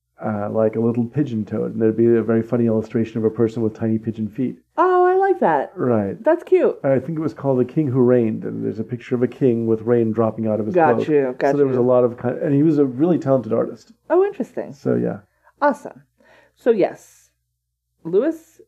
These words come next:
Speaker 2: leaves his family. His wife apparently has no job. That's fine.
Speaker 1: Her job
Speaker 2: It's
Speaker 1: is to
Speaker 2: the
Speaker 1: be
Speaker 2: eighties.
Speaker 1: beautiful.
Speaker 2: And to take care of the babies.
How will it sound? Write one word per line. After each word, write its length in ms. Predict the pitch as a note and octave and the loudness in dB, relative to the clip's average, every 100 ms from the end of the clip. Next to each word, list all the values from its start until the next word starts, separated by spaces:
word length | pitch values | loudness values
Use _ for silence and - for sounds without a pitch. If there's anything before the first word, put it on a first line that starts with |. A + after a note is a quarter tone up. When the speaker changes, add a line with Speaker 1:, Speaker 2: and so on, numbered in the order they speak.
| _ | _
Speaker 2:
leaves 420 | D#3+ F#3 A#3+ C4 | -4 -2 -2 -6
his 160 | - G#3+ | -12 -8
family. 520 | - A3+ A#3+ C#4 D4 _ _ _ _ _ _ _ _ _ _ _ _ _ _ _ - | -4 -4 -4 -6 -10 _ _ _ _ _ _ _ _ _ _ _ _ _ _ _ -2
His 200 | G3 F3+ | 0 2
wife 280 | G3 C4+ | 2 2
apparently 480 | A3 G3 G3+ G3+ G3+ | -2 -2 0 0 0
has 260 | G3+ G3 G3+ | 0 0 0
no 140 | G#3+ | -2
job. 320 | G#3 G#3 A3 | 0 -2 -2
That's 180 | A3 G3+ | -6 -8
fine. 320 | - F#3 A3 - _ _ | -8 -8 -8 -12 _ _
Speaker 1:
Her 100 | D3 | -4
job 240 | C#3 C3+ C3 | 2 2 2
Speaker 2:
It's 100 | B2 | 0
Speaker 1:
is 60 | |
to 60 | F#3 | 0
Speaker 2:
the 60 | F3 | 0
Speaker 1:
be 40 | |
Speaker 2:
eighties. 60 | A2 | 2
Speaker 1:
beautiful. 500 | A#2 A#2 A2+ A#2 A2+ - _ _ _ _ _ _ - | 2 2 0 -4 -6 -8 _ _ _ _ _ _ -2
Speaker 2:
And 180 | F#3+ | -2
to 80 | F#3+ | -2
take 280 | - A3 G#3+ | 0 0 2
care 140 | - G#3+ | 0 0
of 100 | G#3 | -2
the 80 | |
babies. 1040 | F3+ - E3+ F3+ F3+ E3 - - - - | -6 -2 0 2 0 -4 -8 -12 -14 -20